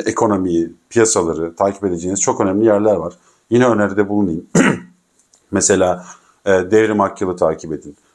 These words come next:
Murat Muratoğlu'nu takip edin. Ekonomi Ekranı, Sami Altınkaya'nın, e, kanalının çok değerli konukları oluyor. Onları takip edin mutlaka. Başka değerli insanlar da mutlaka var. E, ama ilk etapta aklıma gelenler.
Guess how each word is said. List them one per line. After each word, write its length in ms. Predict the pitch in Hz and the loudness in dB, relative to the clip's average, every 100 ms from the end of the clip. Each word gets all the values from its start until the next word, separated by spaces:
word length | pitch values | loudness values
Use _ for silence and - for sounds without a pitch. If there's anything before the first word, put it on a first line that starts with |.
| _ | _
Murat 300 | 104 104 101 | 0 2 0
Muratoğlu'nu 560 | 98 95 - 87 85 87 | -2 -4 0 0 0 -4
takip 380 | 78 76 78 71 | -4 -4 -6 -12
edin. 240 | 69 69 _ _ _ _ | -12 -18 _ _ _ _
Ekonomi 400 | 107 - 120 117 | -2 2 2 2
Ekranı, 360 | 107 104 101 95 | -2 0 -2 0
Sami 320 | - 90 95 | 0 0 0
Altınkaya'nın, 600 | 90 87 - 92 87 87 - - | -2 -4 -6 -4 -4 -8 -12 -6
e, 340 | 82 80 82 82 71 71 | -4 -4 -6 -8 -18 -12
kanalının 540 | - 90 87 90 87 - - _ _ | -4 0 0 0 -2 -6 -18 _ _
çok 260 | - 113 104 | -2 0 2
değerli 260 | 90 90 | 2 0
konukları 440 | 90 92 90 95 90 | -4 -6 -4 -2 0
oluyor. 360 | 85 78 78 - - | 0 -4 -8 -10 -6
Onları 360 | 95 92 92 | -2 0 -2
takip 360 | 90 80 - 80 | 0 -2 -4 -14
edin 180 | 73 78 | -12 -12
mutlaka. 480 | 73 78 - 82 - _ _ | -10 -10 -8 -10 -10 _ _
Başka 320 | 127 147 - 131 | 0 0 2 2
değerli 260 | 113 110 | 2 0
insanlar 420 | 113 110 107 98 | -4 -2 -2 -2
da 60 | 87 | -4
mutlaka 540 | 87 85 - - 78 | -8 -8 -8 -4 -4
var. 240 | 107 160 - _ _ _ | -2 -6 -8 _ _ _
E, 80 | 90 | -2
ama 280 | 92 120 120 | 2 4 4
ilk 160 | 117 | 2
etapta 380 | 113 - 95 - | 0 0 -2 0
aklıma 320 | 90 - 92 85 | -4 -4 -6 -4
gelenler. 520 | 80 76 85 151 | -4 -6 -4 -4